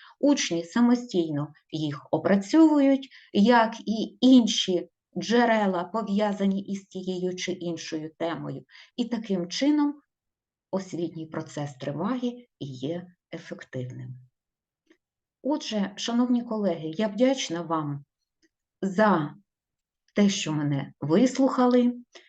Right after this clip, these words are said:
Я зичу всім нам міцного здоров'я, перш за все, благополуччя в сім'ях,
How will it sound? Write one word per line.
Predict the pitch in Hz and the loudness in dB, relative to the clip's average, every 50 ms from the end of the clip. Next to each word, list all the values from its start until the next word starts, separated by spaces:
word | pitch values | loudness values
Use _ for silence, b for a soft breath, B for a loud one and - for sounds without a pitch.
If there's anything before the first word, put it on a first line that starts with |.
| b b | b b
Я | 208 202 247 247 | 2 4 4 4
зичу | 247 269 285 294 285 - - - 214 | 4 4 4 4 4 2 -4 -4 -4
всім | 214 202 - - - 269 277 262 | -6 -6 -12 -6 0 4 4 6
нам | 247 214 202 185 175 160 147 143 147 - _ _ _ _ _ _ _ _ _ _ _ _ _ _ _ _ _ _ _ _ _ _ _ _ _ _ _ | 6 4 2 0 0 -4 -8 -10 -12 -14 _ _ _ _ _ _ _ _ _ _ _ _ _ _ _ _ _ _ _ _ _ _ _ _ _ _ _
міцного | - 202 214 - - - 285 294 262 233 202 | -2 -2 -2 -2 -2 0 2 2 4 2 0
здоров'я, | 175 - 175 170 175 165 165 165 160 156 156 | 0 2 2 2 2 2 -2 -2 -4 -8 -8
перш | - 170 165 - - - | -8 -10 -10 -10 -10 -8
за | - 160 | -8 -8
все, | 160 160 - - 147 143 156 160 - _ _ _ _ _ _ _ _ _ _ _ _ _ _ _ | -8 -8 -6 -6 -6 -6 -6 -12 -16 _ _ _ _ _ _ _ _ _ _ _ _ _ _ _
благополуччя | - 190 226 226 226 240 262 254 262 262 262 262 269 269 262 - - 175 151 147 - _ | -2 4 4 4 6 6 4 6 6 6 6 6 4 4 0 -2 -2 -2 -2 -2 -8 _
в | _ - | _ -18
сім'ях, | - - - 202 233 262 254 240 226 214 202 196 - - - _ | -18 -10 -4 2 4 4 4 4 2 -2 -4 -4 -8 -12 -20 _